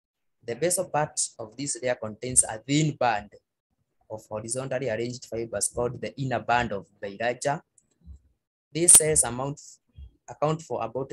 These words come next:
three percent of the projection fibers of the corticospinal tract. So the axons of the be-, bed cells constitute three percent of the projection fibers of corticospinal tract.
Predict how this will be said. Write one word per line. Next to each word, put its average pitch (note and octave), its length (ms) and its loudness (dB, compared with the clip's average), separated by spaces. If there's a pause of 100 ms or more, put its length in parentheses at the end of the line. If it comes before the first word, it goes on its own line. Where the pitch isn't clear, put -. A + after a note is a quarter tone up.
three C3+ 260 -4
percent A#2+ 380 4
of G#2 160 -6
the G#2 80 -6
projection B2 560 -2
fibers A2+ 440 2 (200)
of G#2 180 -6
the G#2 160 -2
corticospinal A2 920 2 (260)
tract. G#2+ 380 -2
So D#3+ 360 2 (640)
the B2 480 2
axons C#3 540 4
of G#2+ 200 -6
the A2 440 -4 (1700)
be-, C#3+ 380 0
bed C#3 320 2
cells - 920 8 (260)
constitute B2 720 -4 (160)
three B2+ 200 -6
percent A2 540 -4 (100)
of G#2 160 -8
the G2+ 120 -10
projection A2+ 480 -8
fibers A2 380 -6
of F#2+ 140 -14
corticospinal A#2 760 -8 (240)
tract. - 380 -6